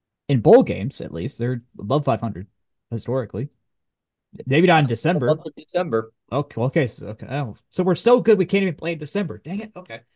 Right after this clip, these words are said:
Speaker 1: Uh, and
Speaker 2: Or
Speaker 1: then
Speaker 2: they lose some of those suspicious bowls like they did a lot in the two thousands
Speaker 1: Fa-,
Speaker 2: on the ten game.
Speaker 1: fair, fair. And then for basketball, this is usually the cupcake games, though.
Speaker 2: Yeah.
Speaker 1: So, okay.
Speaker 2: Just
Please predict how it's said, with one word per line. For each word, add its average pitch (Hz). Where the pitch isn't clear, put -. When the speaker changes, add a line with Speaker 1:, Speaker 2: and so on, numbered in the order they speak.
Speaker 1:
Uh, 120
and 185
Speaker 2:
Or 202
Speaker 1:
then 120
Speaker 2:
they -
lose 147
some 107
of 92
those 87
suspicious 104
bowls 90
like 90
they 113
did 90
a 85
lot 92
in 85
the 85
two 85
thousands 85
Speaker 1:
Fa-, -
Speaker 2:
on -
the 80
ten 87
game. 95
Speaker 1:
fair, 131
fair. 143
And 135
then 147
for 147
basketball, 156
this 139
is 135
usually 147
the 143
cupcake -
games, -
though. 87
Speaker 2:
Yeah. 185
Speaker 1:
So, 120
okay. 156
Speaker 2:
Just 147